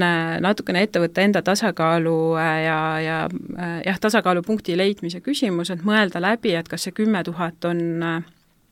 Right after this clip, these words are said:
on nii oluline, et, äh, et ollakse valmis sellesse nagu ajaressurssi panustama või, või siis mitte. Et, äh, aga üldjuhul, mis,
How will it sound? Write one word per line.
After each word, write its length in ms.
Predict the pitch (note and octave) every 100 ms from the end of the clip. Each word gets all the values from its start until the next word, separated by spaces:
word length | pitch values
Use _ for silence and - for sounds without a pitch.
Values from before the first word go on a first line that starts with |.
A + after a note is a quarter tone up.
| _ - G3+
on 120 | G3+
nii 140 | G3+ G#3
oluline, 560 | G#3 A#3 F#3 E3 E3 E3+
et, 260 | E3+ -
äh, 480 | F3 F3 E3 D#3+ D#3+
et 120 | E3+
ollakse 380 | A#3+ D#4+ - G3+
valmis 440 | G3 G3+ F3+ F3+ -
sellesse 460 | F#3 F3+ - - F3 F3
nagu 240 | E3+ E3 F3+ A3+
ajaressurssi 720 | C4+ F3 F3 - F#3 - E3
panustama 680 | F3 F3 E3+ - E3+ E3+ E3 - - - - - - -
või, 340 | F#3 F3+ F#3 E3+
või 100 | F#3+
siis 160 | G3 F#3+
mitte. 440 | G3+ - - D#3+ E3+ -
Et, 240 | F3 E3+ -
äh, 220 | E3+ E3 D#3+
aga 160 | E3+
üldjuhul, 400 | G#3 G3+ E3+ E3+
mis, 160 | E3+